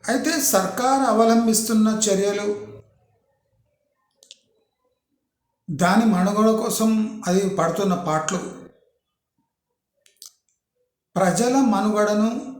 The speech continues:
ప్రశ్నార్థకం చేసినప్పుడు ప్రజలు ఏమైనా చేయగలరా?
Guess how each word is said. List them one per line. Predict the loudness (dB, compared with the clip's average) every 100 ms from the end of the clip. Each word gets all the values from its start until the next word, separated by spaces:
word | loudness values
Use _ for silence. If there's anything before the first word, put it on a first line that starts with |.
| -12
ప్రశ్నార్థకం | -6 -6 -2 -2 -2 -2 -2 -2
చేసినప్పుడు | -2 -4 -4 -4 -6 -8 -16 -20 _ _ _ _ _ _ _ _ _ _ _ _ _ _ _ _ _ _ _ _ _ _ _
ప్రజలు | 2 4 4 2 2
ఏమైనా | 2 0 0 0
చేయగలరా? | -2 0 0 -2 -4 -8 -14